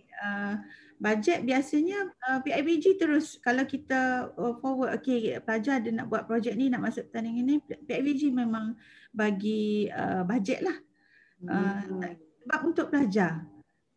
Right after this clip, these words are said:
Speaker 1: Okey, dan, ah, feedback daripada ibu bapa sangat, ah, mereka, ah, mereka sangat gembira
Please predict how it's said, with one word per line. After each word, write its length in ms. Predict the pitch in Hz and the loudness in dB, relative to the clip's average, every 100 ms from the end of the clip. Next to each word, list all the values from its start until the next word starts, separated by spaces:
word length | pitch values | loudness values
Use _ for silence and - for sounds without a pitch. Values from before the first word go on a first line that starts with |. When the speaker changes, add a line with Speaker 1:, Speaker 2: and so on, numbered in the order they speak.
| _ | _
Speaker 1:
Okey, 480 | 220 208 311 427 _ | -10 -4 -4 -4 _
dan, 400 | 202 220 226 214 | -4 -2 -2 -2
ah, 400 | 214 220 214 - - | -2 -2 -4 -8 -16
feedback 400 | 247 - 294 269 | -12 -8 -6 -4
daripada 160 | 262 | -2
ibu 160 | 269 247 | -2 -2
bapa 240 | 277 - | -4 -4
sangat, 400 | 349 285 262 254 247 - | 0 2 2 2 -2 -6
ah, 160 | 226 | -2
mereka, 320 | 226 233 247 - | 0 2 0 -2
ah, 320 | - 220 226 | -4 -2 0
mereka 240 | 233 247 | 0 2
sangat 240 | 277 247 247 | 0 2 2
gembira 400 | 240 254 220 | 4 4 4